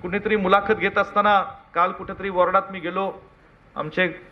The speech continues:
उमेदवार बंधू किंवा भगिनी अशा उठून म्हणाल्या किंवा बंधू म्हणाले की, "आपण मला निवडून द्यावा, नगरसेवक होण्याची संधी द्या."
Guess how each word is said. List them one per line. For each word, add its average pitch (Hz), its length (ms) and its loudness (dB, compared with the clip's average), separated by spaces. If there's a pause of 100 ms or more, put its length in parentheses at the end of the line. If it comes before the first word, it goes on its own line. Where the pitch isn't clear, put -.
(140)
उमेदवार 175 360 2
बंधू 175 340 0
किंवा 190 180 4
भगिनी 180 320 -2
अशा 175 240 0
उठून 175 260 -6
म्हणाल्या 175 380 0
किंवा 165 260 -8
बंधू 160 160 -10
म्हणाले 165 320 0 (960)
की, 165 60 2
"आपण 170 280 4
मला 185 240 4
निवडून 175 320 -4
द्यावा, 185 180 6
नगरसेवक 180 520 -2
होण्याची 175 320 -2
संधी 135 280 -8
द्या." 107 120 -10